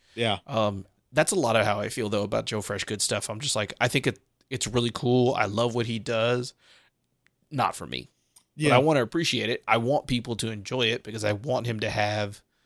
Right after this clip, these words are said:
Speaker 2: I mean, obviously he does, but, you know, the ability to
Speaker 1: Mm-hmm.
Speaker 2: do these super wild things,
Speaker 1: Yeah.
Speaker 2: um, and have success. But yeah, it's definitely not something that I am, that I could be like,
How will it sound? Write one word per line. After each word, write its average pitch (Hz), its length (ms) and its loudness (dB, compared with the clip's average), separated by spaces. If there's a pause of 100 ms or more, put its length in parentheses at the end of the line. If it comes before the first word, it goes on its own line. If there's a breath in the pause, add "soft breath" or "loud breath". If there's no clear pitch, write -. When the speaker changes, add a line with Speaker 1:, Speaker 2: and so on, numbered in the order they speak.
(300)
Speaker 2:
I - 80 -2
mean, 110 100 6
obviously 101 300 6
he 95 120 -6
does, 87 260 -2
but, - 220 -10
you 110 60 -4
know, 107 60 -2
the 104 120 0
ability 107 400 -4
to 98 280 -8 (200)
Speaker 1:
Mm-hmm. 120 260 -4 (440)
Speaker 2:
do 110 160 -4
these 107 200 2
super 113 300 -2
wild 101 380 -2
things, 101 440 -6 (260 soft breath)
Speaker 1:
Yeah. 104 380 2
Speaker 2:
um, 95 120 -6
and 104 120 -4
have 104 160 -6
success. - 580 -4 (140)
But 98 280 -6 (120)
yeah, 98 180 -4
it's 98 140 -6
definitely 113 560 -2
not 107 340 -2
something 120 320 -6
that - 220 -6
I 104 280 -2
am, 101 720 -6 (1120)
that 131 160 2
I 110 120 4
could 120 140 0
be 196 100 -2
like, 175 160 -6